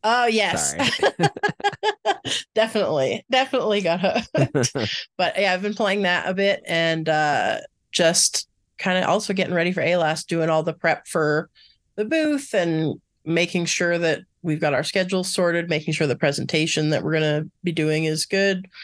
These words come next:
Speaker 1: But other than that, not much, just kinda doing a little bit of leaf peeping here and there, doing some walking, going around and checking out the, the leaves as they're starting to change here now. So,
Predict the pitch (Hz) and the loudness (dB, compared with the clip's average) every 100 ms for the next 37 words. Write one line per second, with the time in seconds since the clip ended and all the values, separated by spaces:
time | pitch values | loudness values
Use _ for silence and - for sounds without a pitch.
0 | - - _ _ _ - 165 175 196 220 | -20 -20 _ _ _ -4 -2 0 0 0
1 | 185 190 - 196 196 202 190 - 185 - | 0 0 0 -2 0 0 0 -2 -2 0
2 | 196 175 175 180 175 170 170 170 160 165 | 0 0 0 0 0 0 0 0 0 0
3 | 190 - 156 151 160 156 156 147 147 147 | 0 -2 -2 -2 0 2 2 2 0 0
4 | 160 151 156 147 147 156 156 151 156 156 | 0 0 0 0 0 0 -2 0 0 0
5 | 175 160 156 170 160 160 165 - 156 160 | 0 0 0 0 0 0 0 -2 0 0
6 | 170 170 175 185 165 156 160 156 156 - | -2 0 0 0 0 0 -2 0 0 0
7 | 151 - 165 160 - 90 90 87 - - | -2 0 0 0 0 0 0 0 0 2
8 | 165 | 0